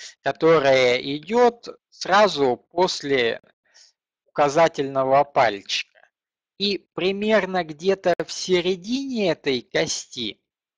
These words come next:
э, вы почувствуете небольшую шероховатость либо углубление. Э, то есть ориентир середина этой кости,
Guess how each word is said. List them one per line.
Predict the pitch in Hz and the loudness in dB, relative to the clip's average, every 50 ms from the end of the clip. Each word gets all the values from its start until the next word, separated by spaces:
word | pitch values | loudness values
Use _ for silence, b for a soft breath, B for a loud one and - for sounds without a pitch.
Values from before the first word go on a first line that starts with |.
| B B B B B B _ _ _ _ _ - | B B B B B B _ _ _ _ _ -4
э, | 143 135 131 127 - - | 0 2 2 2 0 -2
вы | 139 135 147 202 233 247 240 | -8 -8 -4 -2 -2 -2 -2
почувствуете | 220 - 185 180 - - - 220 233 - - - 185 185 175 170 - - 147 143 | 0 2 2 2 0 -2 -6 -6 -6 -8 -8 -4 0 0 0 0 -2 -6 -12 -10
небольшую | 143 156 156 143 156 160 175 165 - - - 196 202 208 202 196 185 165 151 147 135 | -10 -8 -2 0 0 0 0 -2 -4 -6 -4 -2 -2 0 0 2 2 2 0 0 -2
шероховатость | - - - 156 139 143 151 - - 160 160 165 180 214 226 233 226 - 180 131 - - - - | -4 -4 -2 -2 -2 -4 -6 -4 0 2 2 2 4 4 2 2 2 0 -4 -4 -4 -6 -12 -10
либо | 160 190 185 160 170 | -8 -6 -2 0 0
углубление. | 160 156 156 151 143 151 156 165 175 165 151 165 160 147 127 113 104 98 98 - - - - _ _ _ _ B B B B B B B B B _ _ - | 2 2 0 -2 -6 -6 -4 -4 -4 -4 -4 -4 -4 -2 -2 -4 -6 -10 -16 -18 -18 -20 -20 _ _ _ _ B B B B B B B B B _ _ -14
Э, | - 135 127 123 120 - _ _ _ _ _ | -10 -8 -8 -8 -8 -10 _ _ _ _ _
то | - 160 | -4 -2
есть | 156 156 156 - - - - _ _ _ _ - | 0 0 -2 -4 -6 -10 -14 _ _ _ _ -2
ориентир | 160 160 170 170 160 196 208 208 208 - - 208 214 208 185 - - _ _ _ _ _ | 0 2 2 2 0 -2 -6 -8 -10 -10 -4 0 2 2 2 0 -4 _ _ _ _ _
середина | - - - 190 180 175 196 202 180 196 214 208 185 180 | -16 -6 -2 -2 0 0 0 -4 -4 -4 -6 -4 -2 -2
этой | 180 170 170 170 - - 170 170 | 0 0 0 0 -2 -2 -4 -4
кости, | 165 - 202 202 190 - - - - - 254 262 269 247 | -2 -2 -2 -2 -2 -2 -6 -8 -8 -8 -6 -6 -6 -8